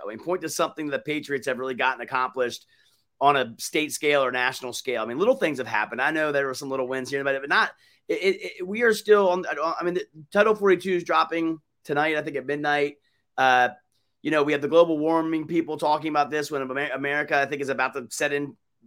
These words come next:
with some sort of deep freeze. I mean, all of our i-, issues. And, and, you know, I, I tell people, it's like, wh-, what I see, what I see happening is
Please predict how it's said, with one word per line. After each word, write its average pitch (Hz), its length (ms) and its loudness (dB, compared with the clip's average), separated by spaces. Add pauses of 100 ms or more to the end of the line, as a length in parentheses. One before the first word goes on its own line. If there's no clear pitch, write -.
with 131 120 -6
some 135 180 -4
sort 127 200 -4
of 117 60 -14
deep 156 300 -4
freeze. 147 400 2
I 151 60 -2
mean, 151 240 -2 (320)
all 208 180 8
of 240 80 4
our 196 380 6 (440)
i-, 175 160 -2
issues. 190 380 2
And, 165 140 -2
and, 165 100 -4
you 214 60 0
know, 226 120 4
I, 208 180 -2
I - 20 -4
tell 277 200 2
people, 185 160 -4
it's 147 80 -6
like, 151 220 -2 (300)
wh-, 170 180 -6
what 214 160 6
I 240 100 2
see, 294 140 -4
what 185 180 4
I 269 120 8
see 285 160 2
happening 185 380 4
is 180 220 4